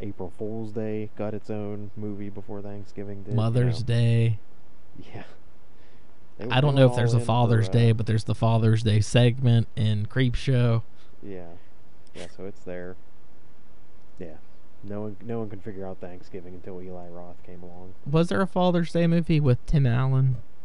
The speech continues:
Speaker 1: Uh, I don't know. I don't think so. Could be
Speaker 2: We
Speaker 1: wrong
Speaker 2: had our
Speaker 1: about that.
Speaker 2: Black
Speaker 1: Oh, no,
Speaker 2: Friday
Speaker 1: you're,
Speaker 2: movie with
Speaker 1: uh,
Speaker 2: Jingle All the Way.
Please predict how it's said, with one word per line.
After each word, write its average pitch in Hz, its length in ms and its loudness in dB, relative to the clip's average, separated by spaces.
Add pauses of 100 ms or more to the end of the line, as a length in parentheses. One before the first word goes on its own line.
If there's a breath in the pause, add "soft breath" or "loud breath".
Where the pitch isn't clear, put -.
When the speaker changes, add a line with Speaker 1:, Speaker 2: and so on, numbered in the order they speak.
(260)
Speaker 1:
Uh, 117 680 -6
I 95 60 -6
don't 101 160 -4
know. 90 180 -6 (580)
I 92 40 -6
don't 92 180 -6
think 113 240 -6
so. 151 200 -6 (560)
Could 104 180 -6
be 107 80 -4
Speaker 2:
We 104 60 -4
Speaker 1:
wrong 123 160 6
Speaker 2:
had 113 120 6
our 98 60 4
Speaker 1:
about 101 120 0
that. 107 40 -2
Speaker 2:
Black 131 140 4
Speaker 1:
Oh, 120 60 4
no, 120 40 4
Speaker 2:
Friday 120 360 6
Speaker 1:
you're, 120 80 6
Speaker 2:
movie 113 260 6
with 98 140 6
Speaker 1:
uh, - 40 0
Speaker 2:
Jingle 110 360 4
All 98 160 2
the 101 100 -2
Way. 127 640 6